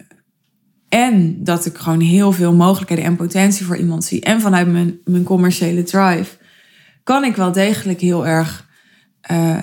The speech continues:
toch in een modus komen waarbij ik voel: "Oké, jij zit op, op vijfentachtig procent, op negentig procent, op drieënnegentig procent." En dan kan ik ook in de verleiding komen om dan te denken:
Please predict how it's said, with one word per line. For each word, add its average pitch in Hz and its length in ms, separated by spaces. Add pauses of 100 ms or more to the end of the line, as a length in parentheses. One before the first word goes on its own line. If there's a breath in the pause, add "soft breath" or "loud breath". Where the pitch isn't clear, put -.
(140)
toch 240 260
in 185 160
een 175 120
modus 170 400
komen 165 520
waarbij 160 540
ik - 420
voel: 196 800 (600 soft breath)
"Oké, 185 200
jij 160 200
zit 190 220
op, 185 220
op - 260
vijfentachtig 220 680
procent, 165 480
op 180 100
negentig 220 480
procent, 190 440
op 180 140
drieënnegentig 214 580
procent." 165 500
En 180 100
dan 185 160
kan 185 200
ik 247 160
ook 196 140
in 196 100
de 190 80
verleiding 185 560
komen 160 340
om 190 180
dan 185 280
te 190 140
denken: 170 480